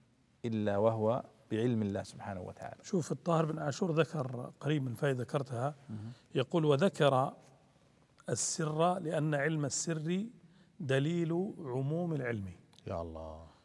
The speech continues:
Speaker 2: ثم قال: "وذكر الجهر لاستيعاب نوعي الأقوال".
Speaker 3: وأيضا
Speaker 1: لا
Speaker 3: ذك-
Speaker 1: تخرج إما أن تكون شهر، سرا أو جهرا.
Speaker 2: أو
Speaker 3: هذا
Speaker 2: جهرا.
Speaker 3: واحد. لا، وأيضا شيء آخر ذكرناه سابقا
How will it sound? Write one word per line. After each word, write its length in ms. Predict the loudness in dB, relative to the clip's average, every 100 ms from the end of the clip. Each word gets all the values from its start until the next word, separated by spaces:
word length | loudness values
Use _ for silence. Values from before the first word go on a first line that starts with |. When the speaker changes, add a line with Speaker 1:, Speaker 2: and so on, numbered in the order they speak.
| _
Speaker 2:
ثم 260 | -6 0 2
قال: 460 | 4 6 6 4
"وذكر 500 | 0 2 2 4 4
الجهر 640 | 4 2 0 2 2 2 0
لاستيعاب 920 | -4 -6 -4 -4 2 2 2 -2 -4
نوعي 500 | -2 0 0 0 -2
الأقوال". 440 | -6 -8 -8 -10 -12 _ _ _ _ _ _ _ -20 _ -2
Speaker 3:
وأيضا 440 | 4 6 6 4 -4 0
Speaker 1:
لا 80 | 6
Speaker 3:
ذك- 60 | 6
Speaker 1:
تخرج 320 | 6 2 2
إما 160 | 4 2
أن 100 | 2
تكون 260 | -2 -4
شهر، 340 | -2 0 0 -2
سرا 420 | -2 0 2 2
أو 100 | 2
جهرا. 280 | 0 -2 -2
Speaker 2:
أو 60 | 0
Speaker 3:
هذا 160 | 0
Speaker 2:
جهرا. 80 | -2
Speaker 3:
واحد. 240 | -4 -10 -16 -14 2
لا، 120 | 6
وأيضا 480 | 6 6 6 6 2
شيء 300 | 0 0 2
آخر 360 | 2 2 -2
ذكرناه 480 | -6 -6 -4 0 -2
سابقا 540 | -2 -4 -4 -6 -12